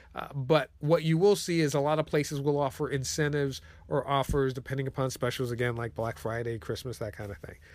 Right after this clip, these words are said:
Uh, so you may wanna wait and get one of those deals. Uh, but that's, that's it. That's the, that's the main features that people, there are a lot of other features that the phones do, uh, a lot of, you know,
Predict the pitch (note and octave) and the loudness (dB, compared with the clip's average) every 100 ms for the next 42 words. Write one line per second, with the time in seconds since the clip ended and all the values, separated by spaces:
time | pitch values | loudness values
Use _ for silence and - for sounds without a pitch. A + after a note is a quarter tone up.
0 | - - - - - C3+ C#3 D3 C#3+ C#3 | -20 -20 -14 -10 -2 2 4 4 4 6
1 | D#3 G#3 - _ _ - - C#3+ C#3 B2+ | 6 6 2 _ _ -20 -4 2 2 2
2 | C3+ B2+ D3 E3+ D#3+ E3+ F3 E3 - - | 0 2 2 2 0 0 0 -2 -8 -20
3 | - _ D#3 D3+ D3+ D#3+ D3 C#3 E3 A3 | -20 _ -4 -4 0 0 0 0 2 4
4 | - - - _ C#3+ G3+ - - - A3 | 0 -6 -10 _ 2 2 2 0 4 4
5 | C#3+ D#3+ - A3+ E3 F3+ F3 - G3 D#3+ | 4 2 4 2 4 0 4 4 4 6
6 | E3+ F#3+ A3 G3+ E3 - G3 F3+ F3 D3 | 6 8 6 2 -4 0 0 2 0 2
7 | C3+ - F3 E3 - - G3 F3 D#3+ D#3+ | 0 -2 0 0 0 -2 2 4 4 0
8 | G3+ G3 F3+ E3+ D#3+ E3+ E3 F3 F3 D#3+ | 0 4 4 4 2 0 0 2 2 2
9 | D#3+ C#3+ C#3+ - D#3+ D#3+ D#3 C#3 D3+ D#3+ | 0 -2 -4 2 2 4 0 2 2 2
10 | D#3+ - - - C3 B2+ C#3 C3+ C3 C#3 | 0 -8 -12 -6 -4 -2 -2 -2 -4 -6
11 | - D3 C#3 C3+ | -2 0 2 0